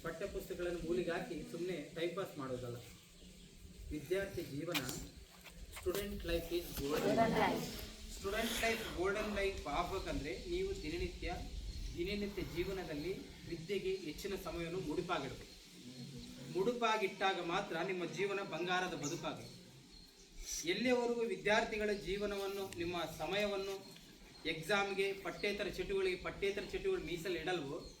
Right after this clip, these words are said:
Speaker 1: ನಿಮ್ಮ ಜೀವನವು ಸುಖಕರವಾಗಿರಲ್ಲ. ವಿದ್ಯಾರ್ಥಿಗಳ ಜೀವನವನ್ನು ಸುಖಕರವಾಗಿಟ್ಟುವ ನಿಟ್ಟಿನಲ್ಲಿ ಅಂದ್ರೆ ವಿದ್ಯಾರ್ಥಿ ಜೀವನದಲ್ಲಿ ನಿಮ್ಮ ಪಠ್ಯ ಪುಸ್ತಕಗಳು ಹಾಗೂ ಪಠ್ಯೇತರ ಚಟುವಟಿಕೆಯಲ್ಲಿ ಅತ್ಯಂತ ಜಾಸ್ತಿ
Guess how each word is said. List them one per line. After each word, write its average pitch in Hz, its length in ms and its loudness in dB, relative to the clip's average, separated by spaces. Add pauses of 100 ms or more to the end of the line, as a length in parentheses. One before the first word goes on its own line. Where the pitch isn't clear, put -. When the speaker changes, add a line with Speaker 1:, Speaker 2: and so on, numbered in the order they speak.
(260)
Speaker 1:
ನಿಮ್ಮ 170 180 -2
ಜೀವನವು 170 540 0 (100)
ಸುಖಕರವಾಗಿರಲ್ಲ. 135 760 -6 (1000)
ವಿದ್ಯಾರ್ಥಿಗಳ 202 600 2 (120)
ಜೀವನವನ್ನು 180 560 0
ಸುಖಕರವಾಗಿಟ್ಟುವ 175 840 -2
ನಿಟ್ಟಿನಲ್ಲಿ 160 480 -2
ಅಂದ್ರೆ 143 220 -2 (420)
ವಿದ್ಯಾರ್ಥಿ 220 460 0
ಜೀವನದಲ್ಲಿ 185 640 0 (140)
ನಿಮ್ಮ 185 180 0 (720)
ಪಠ್ಯ 180 280 -6 (100)
ಪುಸ್ತಕಗಳು 196 360 -2
ಹಾಗೂ 180 180 0
ಪಠ್ಯೇತರ 202 460 -4 (120)
ಚಟುವಟಿಕೆಯಲ್ಲಿ 190 600 -2
ಅತ್ಯಂತ 196 380 -2 (100)
ಜಾಸ್ತಿ 170 280 0